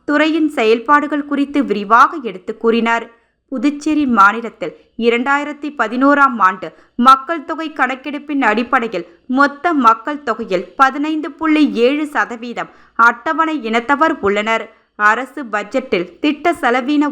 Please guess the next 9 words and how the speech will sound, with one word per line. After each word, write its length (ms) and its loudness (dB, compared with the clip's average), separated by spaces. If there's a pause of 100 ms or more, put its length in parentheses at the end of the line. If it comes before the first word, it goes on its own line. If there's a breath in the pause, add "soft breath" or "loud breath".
ஒதுக்கீடு 460 0
ரூபாய் 380 2 (280 loud breath)
இரண்டாயிரத்தி 800 0 (100)
நூத்தி 320 0 (100)
எழுபத்தி 480 -2
ஆறு 340 6
கோடியில் 480 -4 (240 loud breath)
ரூபாய் 480 2 (300)
ஐநூத்தி 460 -4